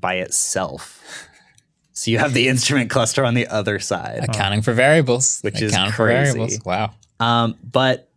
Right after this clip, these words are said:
Speaker 1: this sun shield area was one of the parts that they were the most worried about because, again, it's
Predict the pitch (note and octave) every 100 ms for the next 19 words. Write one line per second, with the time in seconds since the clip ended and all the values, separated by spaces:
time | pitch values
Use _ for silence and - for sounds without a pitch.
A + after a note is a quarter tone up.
0 | _ _ _ G#2 A2+ D#3+ - - - D3
1 | F3 - C3 A2+ - G2+ F#2+ F#2+ F#2+ G2
2 | G2 - - _ G#2+ A#2 A2+ - A2 G2+
3 | G2 G2 F#2 F#2 - F2 F2 G2+ A2+ A#2+
4 | C#3 C#3+ _ _ _ - A2 A2+ G#2+ G2+
5 | A2+ F#2+ F#2 -